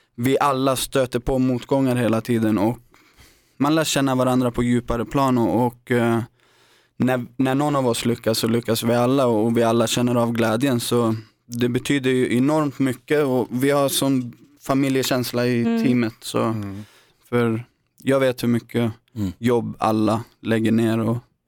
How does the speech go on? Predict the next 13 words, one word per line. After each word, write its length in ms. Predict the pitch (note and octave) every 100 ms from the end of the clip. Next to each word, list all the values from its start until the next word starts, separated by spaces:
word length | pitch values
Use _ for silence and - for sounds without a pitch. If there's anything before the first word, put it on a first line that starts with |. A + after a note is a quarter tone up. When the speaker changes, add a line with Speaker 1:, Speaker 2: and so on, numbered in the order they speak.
| G#2+
Speaker 3:
Mm. 300 | G#2 G#2 A2+ _ _
Speaker 1:
och 520 | A2+ A#2 A2+ A2+ -
all, 240 | B2+ A#2+ G#2+
vi, 260 | A#2+ B2
vi 320 | A#2 A2+ A2+
liksom, 480 | A2+ A#2+ - A#2 A2+ A2 _ _ _ _ _ _ _ _
vi 100 | -
går 240 | A#2 B2+ A#2+
åt 160 | A2
exakt 400 | G2+ - - A#2+
samma 240 | - A#2 A2
håll 200 | A2+ A#2+
allihopa, 480 | A#2 A#2 A#2 -